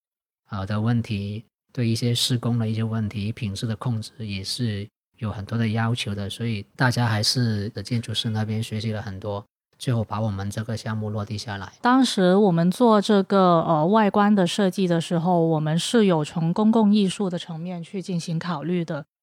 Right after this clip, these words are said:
Speaker 2: 因为毕竟这个作品它是放在太古汇的负一层的衣食圈里面，其实它里面的这个空间它是有大概三四十平米的一个休闲的一个空间，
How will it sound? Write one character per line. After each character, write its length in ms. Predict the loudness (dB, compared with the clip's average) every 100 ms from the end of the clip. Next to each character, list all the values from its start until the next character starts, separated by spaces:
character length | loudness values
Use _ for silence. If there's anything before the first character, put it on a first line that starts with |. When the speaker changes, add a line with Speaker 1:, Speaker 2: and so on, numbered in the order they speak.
| _
Speaker 2:
因 120 | 0 2
为 120 | 2
毕 160 | 2
竟 180 | 4 4
这 140 | 4 4
个 100 | 2
作 160 | 2
品 240 | 0 -2 -4
它 220 | -2 -2
是 180 | -2 -4
放 300 | 0 0 2
在 220 | 2 0
太 240 | 0 -2
古 200 | 0 -4
汇 300 | -2 0 0
的 240 | 0 -2 -4
负 260 | -6 -2
一 220 | 0 2
层 320 | 0 -2 -4 -2
的 220 | -2 -4
衣 220 | -2 0
食 240 | 0 -2 -4
圈 280 | -4 -4
里 140 | -4 -6
面， 340 | -8 -8 -10 -16 _ _ _
其 180 | -6 -4
实 160 | -2
它 200 | -2 0
里 180 | 2 2
面 180 | 0 0
的 80 | -2
这 160 | -2
个 140 | -4 -4
空 240 | -2 -2
间 220 | 0 0
它 200 | -2 -2
是 280 | -4 0 0
有 260 | 2 0 -2 _ _ _
大 160 | -2 -2
概 480 | 0 0 0 -2 -6
三 480 | -4 0 2 4 2
四 320 | 0 -2 -2
十 220 | -2 0 -4
平 240 | -4 -2
米 240 | -2 -2
的 220 | -4 -6 -6
一 120 | -8
个 400 | -4 -2 -2 -4
休 380 | -6 -2 0 -2
闲 380 | -4 -12 -12
的 120 | -14 -14
一 80 |
个 140 | -14 -16
空 260 | -16 -18
间， 360 | -16 -14 -16 -16